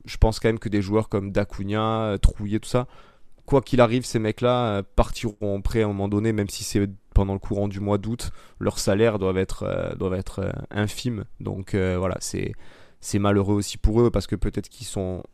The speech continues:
de leur cas personnel, un peu bloqués, mais, euh, mais je, je pense pas que ça, c'est,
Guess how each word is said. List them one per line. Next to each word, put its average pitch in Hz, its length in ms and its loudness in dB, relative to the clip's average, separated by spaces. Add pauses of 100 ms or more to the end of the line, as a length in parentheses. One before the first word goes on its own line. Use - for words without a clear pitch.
(640)
de 135 140 0
leur 110 160 4
cas 113 140 2
personnel, 110 440 0
un 98 60 -2
peu 107 100 -2
bloqués, 107 420 2 (280)
mais, 107 300 4
euh, 107 260 2
mais 98 160 0
je, 92 220 -8
je 98 360 -14
pense - 200 -2
pas 117 120 2
que - 80 -12
ça, 95 200 -2
c'est, 95 380 -6